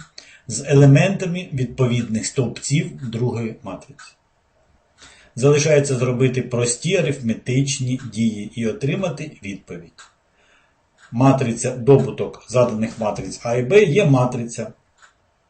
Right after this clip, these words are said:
тринадцять мінус один — шість, десять — нуль — дев'ять. Відеоурок завершено.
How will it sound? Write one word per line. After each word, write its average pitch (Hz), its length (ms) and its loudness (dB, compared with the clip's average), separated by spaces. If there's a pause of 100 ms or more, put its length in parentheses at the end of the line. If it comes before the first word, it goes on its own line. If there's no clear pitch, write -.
(160)
тринадцять 131 560 2
мінус 113 340 -2
один — 101 280 -8
шість, - 540 -4
десять — 143 500 -2
нуль — 120 200 -4 (140)
дев'ять. 90 200 -14 (960)
Відеоурок 131 440 4
завершено. 190 680 0